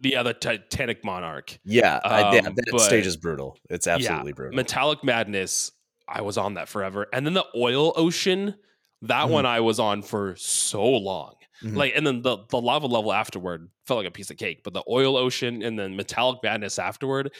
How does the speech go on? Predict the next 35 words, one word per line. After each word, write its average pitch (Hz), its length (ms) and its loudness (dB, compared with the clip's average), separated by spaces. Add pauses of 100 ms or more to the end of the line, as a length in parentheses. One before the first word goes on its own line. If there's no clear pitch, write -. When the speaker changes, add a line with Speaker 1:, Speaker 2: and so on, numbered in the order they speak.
(240)
Speaker 1:
those 139 220 0
two 147 140 -2
levels 120 360 -2
I 107 120 0
was 110 200 -6
just - 220 -4
stuck 113 360 -4
on 92 220 -12 (240)
for - 280 -8
so 127 840 -2 (240)
long. 107 720 -2 (420)
And 139 420 -2 (460)
one 202 240 0
thing 262 140 0
I 190 60 4
really 135 440 4
love 110 520 -2
about 87 440 -6
this - 200 -8
game 85 360 -10 (120)
is 120 200 -6
how 143 320 0
it - 60 -4
transitions 113 800 -4
from 98 220 -10 (100)
Act - 280 -8
one 104 220 -6
to 87 80 -8
Act - 260 -12
two. - 260 -6 (300)
Speaker 2:
Mm-hmm. 117 200 -6 (120)
Speaker 1:
Like, 123 200 -2
it 135 100 0
fi-, - 380 -2
it, 147 180 0